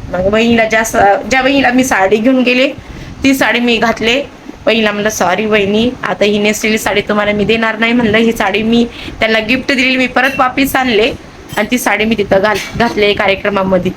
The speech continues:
आणि ही साडी इथंच राहिली. आता ही साडी मी घालणार आहे." दोनला घातली, अं, गेल्या वर्षी काही घातली होती आणि आता एक घालते.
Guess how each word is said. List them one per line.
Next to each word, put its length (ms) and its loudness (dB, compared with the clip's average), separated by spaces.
आणि 120 2
ही 100 0
साडी 220 0
इथंच 320 0
राहिली. 360 2
आता 160 -4
ही 140 0
साडी 240 -2
मी 140 0
घालणार 320 0
आहे." 120 -2
दोनला 280 4
घातली, 380 2
अं, 560 4
गेल्या 220 2
वर्षी 280 2
काही 220 -2
घातली 320 0
होती 300 0
आणि 120 -2
आता 180 0
एक 120 2
घालते. 500 -4